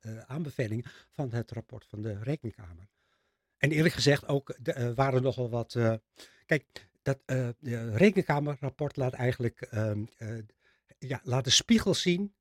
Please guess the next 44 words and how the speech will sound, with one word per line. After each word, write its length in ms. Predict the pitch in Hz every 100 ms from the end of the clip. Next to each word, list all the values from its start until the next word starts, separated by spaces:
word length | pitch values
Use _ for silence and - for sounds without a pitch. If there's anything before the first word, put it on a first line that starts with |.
| _ _ _
van 120 | 151
de 80 | 127
raad 240 | 123 117
van, 100 | 110
"Zo 200 | - 190
functioneert 600 | - 165 - 135 107 95
u." 100 | 101 - _ _ _ _ _
Eh, 240 | 127 127 165
en 60 |
er 60 | 175
worden 200 | 147 113
harde 220 | 160 117
noten 300 | 117 170 -
werden 220 | 120 107
erin 200 | 101 101
gekraakt, 440 | 92 101 95 90 104
maar 200 | 131 123 - _ -
ja, 160 | 135
dat 220 | 123 139 131
viel 400 | - - - 147
niet 240 | 135 196 -
iedereen, 560 | 143 127 120 110 117 - -
eh, 240 | 123 113 127
in 240 | 120 117
goede 240 | - - 151
aarde 300 | 156 160 104
bij 260 | 110 101 - _
nogal 280 | 120 113 113
wat 160 | 101 -
fracties 380 | 101 - 98
en 100 | 104
zo. 220 | 92 98 101 - -
Terwijl 200 | 156 135
het 100 | 123
wel 140 | 156 -
terechte 500 | - 143 175 - 117 -
noten 420 | 113 131 101 -
waren, 220 | 101 98 107
want 140 | 170
het 100 | 160
geeft 260 | - 156 -
een 60 |
goed 220 | - 226
beeld 280 | - 135 156